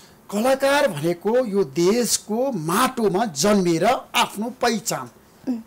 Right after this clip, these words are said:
Speaker 1: परिचय र
Speaker 2: हजुर।
Speaker 1: प्रतिष्ठा, ख्याति प्राप्त गरेको व्यक्तित्वहरू तपाईँहरू।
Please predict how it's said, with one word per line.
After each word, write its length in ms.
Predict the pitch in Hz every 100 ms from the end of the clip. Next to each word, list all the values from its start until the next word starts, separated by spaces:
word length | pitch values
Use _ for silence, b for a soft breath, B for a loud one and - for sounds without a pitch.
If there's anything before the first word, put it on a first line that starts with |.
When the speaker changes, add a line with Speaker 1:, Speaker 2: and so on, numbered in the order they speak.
| -
Speaker 1:
परिचय 380 | 277 277 262 190
र 360 | 135 - -
Speaker 2:
हजुर। 240 | 262 240 -
Speaker 1:
प्रतिष्ठा, 480 | 220 - 175 180 208
ख्याति 380 | - 180 180
प्राप्त 560 | 233 262 - - 165 -
गरेको 420 | 139 123 117 190 - - _ _ _ 160
व्यक्तित्वहरू 540 | 170 160 147 127 160
तपाईँहरू। 400 | - 139 117